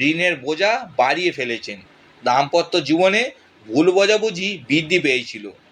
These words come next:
প্রেমের সম্পর্কে বিশ্বাস ও নিষ্ঠার অভাব দেখা গেছে। অনেকের বিচ্ছেদের সম্মুখীনও হয়েছেন বা দূরত্ব বেড়েছে। কিন্তু দু হাজার পঁচিশ সালে ঊনত্রিশে মার্চ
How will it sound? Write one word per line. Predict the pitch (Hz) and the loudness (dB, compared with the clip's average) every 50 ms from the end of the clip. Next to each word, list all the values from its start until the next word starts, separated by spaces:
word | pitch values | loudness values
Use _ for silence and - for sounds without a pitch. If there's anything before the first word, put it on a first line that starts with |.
| _ _ _ _ _ _ - | _ _ _ _ _ _ 0
প্রেমের | 165 180 180 202 208 202 - - | 0 2 2 0 -2 -2 -2 -2
সম্পর্কে | 190 190 190 185 226 233 233 233 240 240 247 269 285 - - - - - 113 117 | -2 -4 -2 2 2 2 2 4 4 4 4 2 2 -4 -14 -20 -20 -14 -2 0
বিশ্বাস | 165 190 175 - - - - 226 233 - - - - - | 0 0 0 -2 -6 0 2 2 2 2 0 -6 -10 -2
ও | - 170 156 | 0 0 2
নিষ্ঠার | 143 143 160 175 170 - - 254 214 180 185 - - - - | 2 2 0 0 0 0 0 2 2 2 2 0 -2 -6 -2
অভাব | 139 143 156 175 - 156 135 | 2 2 4 4 4 2 2
দেখা | 135 135 123 127 120 | 0 0 0 0 -2
গেছে। | 107 110 107 - - 101 98 - _ _ _ _ - - - _ _ - | -4 -4 -8 -8 -10 -16 -18 -18 _ _ _ _ -20 -20 -20 _ _ -2
অনেকের | 127 131 147 165 185 196 185 185 208 196 156 | 2 2 2 4 2 0 0 0 0 -2 -2
বিচ্ছেদের | 127 143 160 156 - - 208 202 202 214 202 - | -2 -6 -6 -4 -2 0 0 0 0 0 -4 -4
সম্মুখীনও | - 160 165 190 196 - - 202 202 190 175 139 | -10 -8 -6 -6 -6 -4 -2 -2 2 2 4 4
হয়েছেন | 127 127 120 113 113 107 98 95 - _ - - - - | 4 2 2 0 -4 -8 -10 -10 -18 _ -20 -20 -14 -2
বা | - 131 135 135 - | 0 2 2 0 0
দূরত্ব | - 143 156 185 208 208 - - 202 185 196 208 208 - _ - | -2 2 4 4 2 2 2 2 2 4 4 2 0 -6 _ -6
বেড়েছে। | 117 131 139 135 131 113 - - 104 95 - _ _ - _ _ _ - | -2 0 0 2 0 -2 -2 -8 -16 -16 -16 _ _ -20 _ _ _ -4
কিন্তু | 196 226 247 240 254 240 226 226 | -2 -2 -2 -2 -2 -2 -2 -2
দু | 190 165 175 | -2 -2 -2
হাজার | 170 170 170 185 185 185 - | -2 0 0 -2 -2 -2 -4
পঁচিশ | 165 165 170 170 196 208 202 - | -4 -2 -2 0 0 -2 -2 0
সালে | 226 208 208 214 226 208 151 156 | 0 2 2 2 2 0 -2 -6
ঊনত্রিশে | 156 165 175 160 180 185 180 175 202 180 156 | -8 -8 -8 -8 -8 -10 -6 -2 -2 -2 0
মার্চ | 135 143 156 175 208 220 | 0 2 2 2 2 0